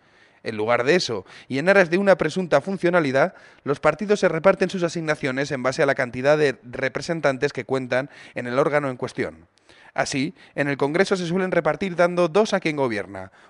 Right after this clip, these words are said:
uno para el principal grupo de la oposición y el cuarto para los grupos más pequeños de la Cámara. No sorprende, por tanto, que el P P quiera prolongar la renovación de este tribunal,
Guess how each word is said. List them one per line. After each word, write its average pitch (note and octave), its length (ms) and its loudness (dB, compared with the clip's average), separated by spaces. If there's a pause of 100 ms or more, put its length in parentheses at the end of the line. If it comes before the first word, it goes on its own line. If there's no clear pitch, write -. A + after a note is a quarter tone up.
uno D#3 240 2
para A#2+ 160 0
el A#2 40 -2
principal B2 400 2
grupo D3 280 2
de B2+ 80 4
la C#3 60 8
oposición E3 540 2 (280)
y D#3 100 0
el D3+ 80 2
cuarto G3+ 300 4
para F3+ 160 6
los D3 120 2
grupos F3+ 300 2
más F3 160 0
pequeños E3 380 2
de D#3 100 2
la C#3 100 4
Cámara. F#2+ 440 -8 (380)
No C3 140 -2
sorprende, C#3 460 2
por D#3+ 140 4
tanto, C#3 420 0 (280)
que - 80 -2
el C#3 100 -4
P F3+ 120 2
P F#3+ 140 4
quiera F3+ 220 4
prolongar D#3+ 400 2
la E3 100 6
renovación C3 460 -2
de B2+ 60 -4
este B2 160 -8
tribunal, C3+ 440 4